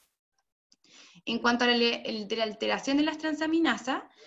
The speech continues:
eh, entonces la podemos correlacionar, ¿cierto?, con la, eh, con el daño hepático, pero no con la severidad. Una elevación leve, menor de cinco veces lo normal,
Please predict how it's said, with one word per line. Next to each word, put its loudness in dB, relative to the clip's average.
eh, 2
entonces 0
la 2
podemos 2
correlacionar, 2
¿cierto?, -4
con 0
la, 0
eh, 2
con 2
el 2
daño 4
hepático, 0
pero 0
no 4
con -2
la -2
severidad. -2
Una 4
elevación 4
leve, 4
menor -2
de -2
cinco 0
veces -2
lo 6
normal, 4